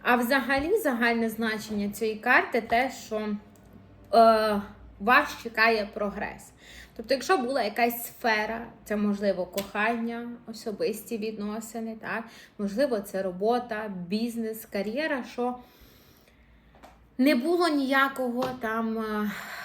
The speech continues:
прогресу, так, як то кажуть, був такий, такий, е, така стагнація, так? Воно вроді все йде, йде, йде, але воно нічого не міняється. То по колісниці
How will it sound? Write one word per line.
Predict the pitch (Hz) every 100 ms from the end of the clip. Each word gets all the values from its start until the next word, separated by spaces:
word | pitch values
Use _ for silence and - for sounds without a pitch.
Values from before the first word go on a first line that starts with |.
| - - - - - - _ - _ -
прогресу, | - 247 226 247 320 370 - 220
так, | 214 247
як | 233 -
то | 214
кажуть, | 233 208 202
був | 214 220
такий, | - 214 220
такий, | - 220 220 214
е, | 180 190 185 - - -
така | - 233
стагнація, | 240 - 247 226 240 220 180 190 - 190 196
так? | 240 302 269
Воно | 233
вроді | 220 240 220 226
все | - 233 226
йде, | 202 254 294 285
йде, | 226 202 233
йде, | 214 202 311 370 220
але | 240 269
воно | 233 240
нічого | 247 226 226 226
не | 226
міняється. | 202 175 123 - - - - - -
То | 254
по | - 294
колісниці | - 294 208 185 - 311 453 - 247 -